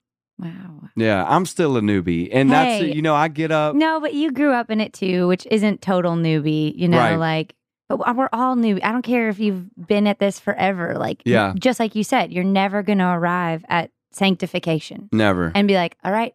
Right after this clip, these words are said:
Speaker 1: I'm the perfect Christian now. I can just check out."
Speaker 2: Right.
Speaker 1: No, it's like nowhere. It's
Speaker 2: I
Speaker 1: a
Speaker 2: know.
Speaker 1: relationship, like your wife, like your kids, like everything.
Speaker 2: It is. It is. And it, what you just said, I think a lot of people need to hear. And, and my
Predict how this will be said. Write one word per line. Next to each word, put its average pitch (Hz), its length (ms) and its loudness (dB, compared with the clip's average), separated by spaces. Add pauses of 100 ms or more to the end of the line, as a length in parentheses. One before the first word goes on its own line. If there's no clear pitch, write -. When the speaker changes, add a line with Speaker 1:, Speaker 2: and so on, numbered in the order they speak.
(100)
Speaker 1:
I'm 185 180 -2
the 180 60 -4
perfect 190 300 -4
Christian 208 320 0
now. 175 180 4
I 170 100 -2
can 170 180 -2
just 170 240 -2
check 202 240 -2
out." 226 340 0
Speaker 2:
Right. 107 380 2 (300)
Speaker 1:
No, 269 240 0 (140)
it's - 240 -4
like 190 280 -2 (440)
nowhere. 214 640 2
It's 202 140 2
Speaker 2:
I - 20 4
Speaker 1:
a 208 40 4
Speaker 2:
know. 208 60 4
Speaker 1:
relationship, 220 480 0
like 160 300 -6
your 160 140 -2
wife, 175 360 -2
like 143 220 -8
your - 80 -18
kids, 208 420 -2
like 165 260 -6 (560)
everything. 202 560 0
Speaker 2:
It 104 120 2
is. 101 440 0 (220)
It 117 140 4
is. 110 280 2
And 113 180 0
it, 135 160 0
what 143 260 2
you 151 200 0
just 135 240 -2
said, 120 260 2
I 110 120 2
think 117 280 -4
a 107 60 -2
lot 104 280 0
of 98 100 -4
people 98 420 -4
need 95 340 0
to 92 80 -4
hear. 85 500 -2
And, 95 320 -2
and 104 120 -2
my 107 500 2